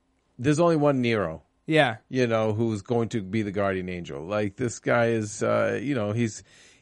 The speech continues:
Speaker 1: if, if, if push comes to shove, he's gonna side with another criminal over a cop. But, but, uh, if it's gonna be saving his skin, his enterprise, of course.
Speaker 2: Yeah,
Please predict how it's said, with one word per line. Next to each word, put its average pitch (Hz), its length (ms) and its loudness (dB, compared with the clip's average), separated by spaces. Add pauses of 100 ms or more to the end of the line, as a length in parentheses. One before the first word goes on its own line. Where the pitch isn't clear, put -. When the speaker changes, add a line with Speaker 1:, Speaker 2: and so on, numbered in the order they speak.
(180)
Speaker 1:
if, 131 260 -2
if, 127 180 -4 (100)
if 117 180 -6
push 135 220 0
comes 147 140 -4
to 147 60 -4
shove, 120 300 2
he's 113 220 -4
gonna 117 180 -4
side 104 340 -2
with 98 320 -4 (340)
another 98 280 -2
criminal 110 340 -2
over 92 280 -2
a 127 40 -4
cop. 92 480 -4
But, 95 300 -8
but, 113 300 2 (520)
uh, 104 40 -4 (160)
if 117 140 -8
it's 117 180 -6
gonna 120 180 -2
be 113 80 -2
saving 110 320 -2
his 104 140 -8
skin, 120 260 -4
his 110 140 -2
enterprise, 101 540 -8
of 104 140 -12
course. - 420 -8
Speaker 2:
Yeah, 240 220 -4